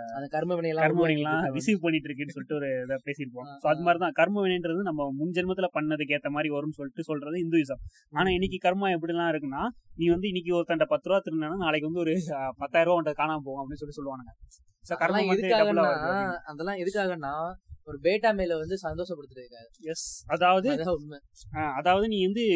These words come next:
Speaker 2: நல்லவனா இருக்கணும் அப்படின்னா, ஒரு, ஒரு ஐடியாலஜி சொன்னாதான் நீ நல்லவனா இருப்பனா, அது வந்து பயந்துட்டு தான் நல்லவனா இருப்பனா, அது வந்து என்ன ஒரு கேரக்டர் அது?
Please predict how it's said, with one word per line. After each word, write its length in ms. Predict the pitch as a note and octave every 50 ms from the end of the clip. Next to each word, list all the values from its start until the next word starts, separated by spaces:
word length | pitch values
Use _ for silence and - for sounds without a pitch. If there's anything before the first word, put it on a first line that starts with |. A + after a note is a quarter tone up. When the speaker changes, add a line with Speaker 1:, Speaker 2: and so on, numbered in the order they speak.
| D#3 D3+ C#3+
Speaker 2:
நல்லவனா 400 | C#3+ D3 F3+ G#3+ A3 A3 G#3+ G3+
இருக்கணும் 360 | F#3+ F#3 - F#3+ F#3 F#3+ F#3
அப்படின்னா, 280 | D#3+ D3+ D#3 F3 G#3+ C4 C4+ B3+ G#3
ஒரு, 200 | E3+ E3 D#3+ D#3+ D#3+ D#3+ D#3+ E3 E3 E3 E3+ - _
ஒரு 180 | - D#3+ D#3
ஐடியாலஜி 480 | D#3 C3+ - G#3+ G#3 A#3 A3+ A3 F#3 F3+ -
சொன்னாதான் 340 | F3 E3 F#3 G3+ G3+ A3 A3+
நீ 80 | A3
நல்லவனா 380 | F#3+ E3 E3 F3 F#3 F#3 F3+ E3+
இருப்பனா, 320 | E3 D#3+ - - D#3+ F3 G3
அது 140 | F#3 E3 D#3 D3+
வந்து 220 | D3+ D3+ E3 F3+ F3 E3 D3 C#3 C3 B2 B2 A#2+ C3 C#3+ C#3+ - - C#3+
பயந்துட்டு 420 | C#3+ D#3 G3 G#3+ G#3 G#3+ G3 G3
தான் 100 | G#3+ G#3+
நல்லவனா 320 | G3 F3 F3+ F3+ F3+ F3
இருப்பனா, 220 | E3 D3+ D3+ E3 F3+
அது 100 | E3+ D#3
வந்து 160 | D3+ D#3+ D#3+
என்ன 340 | D#3+ D#3 D#3 D#3+ D#3 D3+ C#3
ஒரு 160 | C3 B2+ B2+
கேரக்டர் 380 | A#2 C3+ C3+ C3+ C3+ - C3 B2
அது? 160 | A#2 A#2